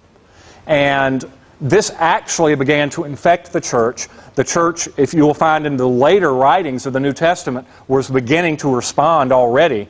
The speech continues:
to Gnosticism in those writings. The Gospel of John, for instance, uh, "And the Word became flesh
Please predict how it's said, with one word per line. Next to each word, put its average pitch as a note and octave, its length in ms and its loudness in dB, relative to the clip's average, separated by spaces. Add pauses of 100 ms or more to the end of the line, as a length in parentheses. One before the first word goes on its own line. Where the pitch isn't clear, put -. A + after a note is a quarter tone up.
(340)
to C#3 80 -4
Gnosticism C3 720 0
in A#2+ 80 0
those A#2+ 200 0
writings. B2+ 400 0
The A2+ 80 -6
Gospel B2 440 0
of G2+ 100 -4
John, C#3 300 0
for G2 220 -8
instance, - 480 -12 (380)
uh, A2+ 160 0
"And C3+ 160 0
the C3 80 4
Word C#3 400 2
became D3+ 460 -2
flesh - 640 -2